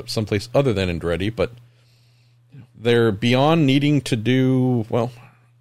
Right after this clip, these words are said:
I don't remember, and it's just my, probably more failings of my brain at this hour, but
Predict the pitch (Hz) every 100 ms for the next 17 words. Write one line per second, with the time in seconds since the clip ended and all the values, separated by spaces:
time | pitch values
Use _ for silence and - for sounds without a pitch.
0 | _ - - - - - - 233 208 196
1 | 123 110 101 98 80 76 - - - 101
2 | 95 - 131 - 107 92 - _ _ _
3 | 123 107 95 95 92 82 - _ _ -
4 | 104 104 - 107 98 95 95 104 98 95
5 | 95 98 87 92 - 92 87 90 - 95